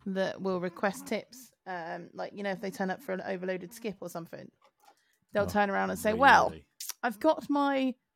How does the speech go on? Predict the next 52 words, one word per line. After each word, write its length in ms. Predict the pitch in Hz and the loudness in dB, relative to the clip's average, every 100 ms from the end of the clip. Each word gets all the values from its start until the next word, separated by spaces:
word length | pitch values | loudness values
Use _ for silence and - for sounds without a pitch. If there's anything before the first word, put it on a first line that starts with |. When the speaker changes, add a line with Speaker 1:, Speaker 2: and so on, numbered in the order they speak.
| _ - | _ -8
Speaker 1:
fifty 220 | - - | -8 -2
pound 260 | 226 202 190 | 2 2 2
net, 400 | 202 240 - - _ _ _ _ _ - | 0 -2 -8 -20 _ _ _ _ _ -8
or 100 | 202 | -6
I've 80 | 185 | -2
got 120 | 220 | -2
my 160 | 220 214 | 0 -2
free 240 | - 359 | 0 2
net, 240 | 240 190 - | 2 2 -2
which 160 | 202 202 | -6 -2
means 140 | 196 | 0
I'm 100 | 196 | 0
not 140 | 202 | -2
taking 320 | - 233 - 180 | -2 -6 -6 -8
it," 160 | 175 | -8
basically, 400 | 202 180 - - - | -8 -8 -12 -16 -4
<laughs> 60 | |
or 60 | 262 - | -4 0
something 300 | 247 240 247 | 0 2 0
like 160 | 240 | 2
that. 220 | 247 294 - - - - | 4 2 -4 -20 -8 6
They'll, 140 | 254 | 6
they'll 260 | 233 262 254 | 8 4 6
literally 300 | 262 247 233 | 4 2 0
say, 280 | 254 226 214 | 4 4 4
"I've 160 | 190 | 0
got 100 | 226 | 0
my 100 | 214 | 0
twenty 260 | 180 240 - | 2 0 2
pound 240 | 220 202 190 | 0 2 4
net," 180 | 190 | 4
or 100 | 202 | 2
something. 540 | 180 220 208 - 359 494 453 466 | 0 0 2 4 12 12 12 10
Speaker 3:
<laughs> 320 | 494 - - - | 10 8 6 8
Speaker 1:
They'll 140 | 233 | 8
have 200 | 294 247 | 8 8
a, 120 | 240 - - - _ - | 6 4 -18 -20 _ 2
I, 320 | - 247 277 - | 12 12 12 10
I've 200 | 226 226 | 10 10
never 340 | 240 240 233 | 10 8 8
done 180 | 226 202 | 6 4
it. 40 | |
I 120 | 190 196 | 4 4
wouldn't 180 | 196 | 4
have 100 | 190 | 0
Speaker 2:
A 20 | 127 | 2
Speaker 1:
the 60 | |
Speaker 2:
net? 120 | 113 | 4
Speaker 1:
guts 300 | 185 190 - - | 4 4 0 -4
to 60 | |
do 80 | 92 | -2
it. 180 | - | -2